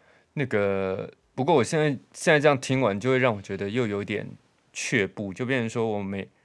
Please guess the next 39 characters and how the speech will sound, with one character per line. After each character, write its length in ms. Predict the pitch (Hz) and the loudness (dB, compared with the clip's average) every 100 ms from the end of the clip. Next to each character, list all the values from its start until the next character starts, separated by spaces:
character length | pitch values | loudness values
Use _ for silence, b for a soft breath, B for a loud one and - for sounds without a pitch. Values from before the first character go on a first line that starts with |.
| - | 0
本 140 | 110 | 2
来 80 | 120 | 4
两 320 | 139 110 98 | 4 2 2
个， 460 | 104 104 101 98 - - | -2 -2 -2 -4 -8 -2
哎， 160 | 113 - _ - | -2 -4 _ -6
一 100 | 180 | 2
个 120 | 160 | 2
礼 100 | 104 | 6
拜 220 | 135 117 | 6 6
洗 260 | 101 - 104 | 2 -4 0
两 240 | 107 - | 0 -2
次， 260 | - - 104 | -10 -8 -6
用 140 | 107 | -6
西 160 | 101 110 | -8 -10
西 140 | 101 | -8
里 140 | 95 92 | -8 -10
洗 220 | - - | -12 -12
头 220 | - 95 | -8 -8
皮 220 | 92 92 | -8 -10
这 100 | 98 | -6
样。 120 | 101 101 B B B - | -6 -8 B B B -6
我 80 | |
想 100 | 139 143 | -2 0
说， 60 | |
哎， 200 | 135 147 156 _ | 0 -2 -6 _
这 80 | 143 | 0
样 100 | 131 | 2
反 140 | 110 | 2
正 80 | 117 | 2
都 100 | 120 | 2
是 40 | 120 | 0
洗 160 | - | -4
头 160 | 92 90 | -10 -8
发， 140 | 85 | -6
那 120 | 95 | -6
还 220 | 98 90 87 | -8 -8 -8
OK， 340 | 95 - 87 | -10 -10 -12
反 140 | 95 | -8
正 180 | 98 101 | -8 -10